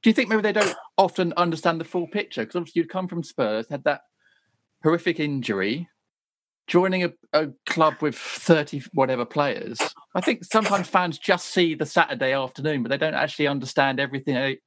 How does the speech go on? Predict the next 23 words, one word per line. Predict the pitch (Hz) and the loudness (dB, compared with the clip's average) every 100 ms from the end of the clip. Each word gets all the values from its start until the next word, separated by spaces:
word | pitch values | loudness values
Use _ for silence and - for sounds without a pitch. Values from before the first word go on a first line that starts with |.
| - | 2
else | 131 135 | 2 2
in | 139 | -2
the | |
background, | 123 156 - 110 101 92 | 2 2 0 -4 -4 -4
all | 131 | -4
the | 131 | -2
training, | - 139 135 135 123 - - - - - | 2 2 2 -2 -4 -10 -20 -20 -20 -4
all | 135 | -2
the | 139 | 0
other | 139 | 0
things | 139 131 | 0 -2
behind | - 131 127 | 0 0 0
the | 120 | -2
scenes. | 147 135 110 | 0 0 0
They | 135 | -2
just | 127 156 139 | -2 -2 -2
see | 151 | -2
a | 135 | -2
small | - 156 151 | -2 -2 0
bit | 151 | 0
of | 131 | -2
the | 127 | -4
picture. | - - - | -6 -6 -8